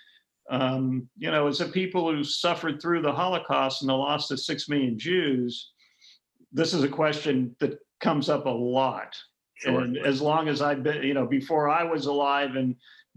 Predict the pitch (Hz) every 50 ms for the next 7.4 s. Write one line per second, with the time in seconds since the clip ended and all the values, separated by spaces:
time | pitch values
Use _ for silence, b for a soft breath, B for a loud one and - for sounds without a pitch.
0 | 147 - - 160 156 151 151 147 147 135 135 139 139 139 135 131 127 - 156 165
1 | 165 160 147 127 113 107 107 107 107 - - 123 113 104 101 101 104 - _ _
2 | _ _ B B B B B B B B B B _ _ _ - 127 135 135 131
3 | 135 135 131 131 131 127 127 127 127 127 123 120 117 - - - _ - - -
4 | - 135 139 139 135 131 131 135 131 - 175 165 156 - - 180 190 196 185 170
5 | 165 156 151 143 147 - - 175 180 185 190 190 - 160 143 135 131 117 - -
6 | 139 143 139 139 135 131 123 139 135 131 131 127 131 131 131 131 131 135 131 131
7 | - 139 143 139 135 139 -